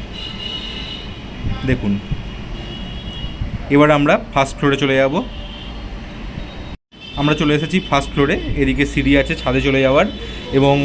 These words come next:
নিচের মেজেনাইন ফ্লোরের ওপরে আরও একটি ঘর আছে এদিকে, সেই ঘরটি আমি পরে দেখিয়ে দিচ্ছি। ঠিক গ্রাউন্ড ফ্লোরের মতোই সিঁড়ি দিয়ে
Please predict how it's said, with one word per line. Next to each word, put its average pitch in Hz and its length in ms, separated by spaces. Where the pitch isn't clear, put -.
নিচের 151 280
মেজেনাইন 160 420
ফ্লোরের 160 340
ওপরে 175 160
আরও 143 100
একটি 147 140
ঘর 131 120
আছে 127 200
এদিকে, 131 200
সেই 185 160
ঘরটি 165 240
আমি 175 180
পরে 151 220
দেখিয়ে 139 260
দিচ্ছি। 127 240
ঠিক 196 200
গ্রাউন্ড 147 260
ফ্লোরের 175 340
মতোই 196 240
সিঁড়ি 143 260
দিয়ে 165 120